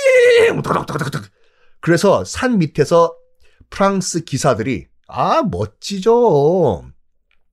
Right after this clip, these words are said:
이 철갑 갑옷들,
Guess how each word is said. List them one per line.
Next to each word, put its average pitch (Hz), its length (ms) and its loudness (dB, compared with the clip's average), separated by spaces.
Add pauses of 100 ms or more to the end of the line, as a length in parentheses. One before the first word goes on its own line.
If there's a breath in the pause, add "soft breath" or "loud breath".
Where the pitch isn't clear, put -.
(720 loud breath)
이 143 80 -2
철갑 220 560 -2
갑옷들, 107 920 -2